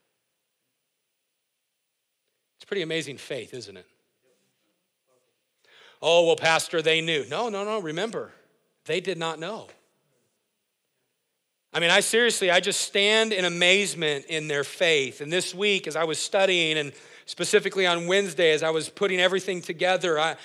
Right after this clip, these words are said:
I, I sat in my office and tears came to my eyes thinking, "God, help me to have that kind of a faith."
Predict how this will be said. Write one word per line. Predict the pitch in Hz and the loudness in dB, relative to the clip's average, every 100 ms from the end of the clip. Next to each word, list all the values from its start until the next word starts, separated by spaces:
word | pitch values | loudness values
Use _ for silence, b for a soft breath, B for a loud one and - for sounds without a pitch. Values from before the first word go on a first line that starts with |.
| B B B | B B B
I, | 165 170 175 | 2 4 4
I | |
sat | - 226 208 | 4 2 4
in | |
my | 185 175 | 2 4
office | 180 208 208 175 165 170 | 8 8 6 2 0 -4
and | 160 | -8
tears | - 214 247 - | -2 0 0 0
came | 202 175 | -2 -2
to | |
my | 170 160 | 0 0
eyes | 160 175 170 - | 2 2 0 -2
thinking, | 180 165 170 | -8 -10 -6
"God, | 185 202 | 0 0
help | - 202 277 | 2 0 0
me | 208 | -2
to | 170 | -2
have | 160 165 | -2 -2
that | 170 180 | -2 -4
kind | 196 175 | -4 -6
of | 160 | -8
a | |
faith." | - 220 262 139 - | -10 -12 -12 -16 -20